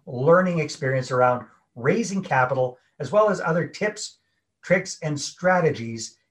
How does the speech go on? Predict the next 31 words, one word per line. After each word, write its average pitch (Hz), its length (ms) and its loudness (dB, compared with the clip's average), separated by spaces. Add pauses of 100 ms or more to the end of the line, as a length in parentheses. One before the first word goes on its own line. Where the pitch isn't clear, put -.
to 143 120 0
help 147 300 -2
you 160 200 -6
on 135 180 -8
your 127 140 -8
real 127 220 -6
estate 123 380 -10
investing 113 600 -10
journey. 104 380 -12 (380)
So 127 180 -4
let's 226 300 -2
start, 135 460 2 (100)
let's - 260 -4
discover 117 400 -6
together. 107 340 -14 (880)
All 160 140 -6
right, 196 200 -2
welcome 190 300 -4
everybody. 185 340 2
This 170 160 -8
is 120 100 -14
Dave 160 320 -4
Dubeau 214 520 2
with 175 160 -4
another 175 240 -6
one 175 160 -2
of 170 80 -8
our 156 240 2
Zooming 196 960 -4
In 208 400 -4
trainings. 220 1040 -2